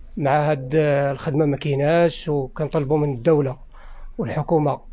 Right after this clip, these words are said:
ديرنا شي حل باش تلقينا هاد الخدمة هادي. عندي رب أسرة، عندي جوليدات، ومعايا تقريبا واحد، آه، ثلاثة الخدامة مديكلارين في، معايا في لاسينيسيس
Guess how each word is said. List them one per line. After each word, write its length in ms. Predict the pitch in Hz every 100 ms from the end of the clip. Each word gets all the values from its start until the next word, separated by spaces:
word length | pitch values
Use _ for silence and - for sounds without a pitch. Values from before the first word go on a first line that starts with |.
| -
ديرنا 260 | 143 156 151
شي 160 | - 139
حل 280 | 156 214 - - - - - 226
باش 260 | 143 151 -
تلقينا 400 | 165 160 160 147
هاد 60 |
الخدمة 320 | 123 139 143
هادي. 380 | 131 143 131 165
عندي 480 | 127 143 135 151 143
رب 300 | 139 131 -
أسرة، 260 | - 165 139
عندي 260 | 135 135
جوليدات، 520 | 135 135 131 151 175 - - - - - 220
ومعايا 480 | 160 143 156 143
تقريبا 580 | - 156 147 151 143 139
واحد، 200 | 131 135 123 156
آه، 160 | 143
ثلاثة 280 | 135 139 139
الخدامة 600 | - 127 151 135 147 180 - - - - - -
مديكلارين 640 | 170 147 143 147 160 151 147
في، 160 | 151
معايا 200 | 135 143
في 100 | 143
لاسينيسيس 840 | 143 151 143 139 165 175 185 -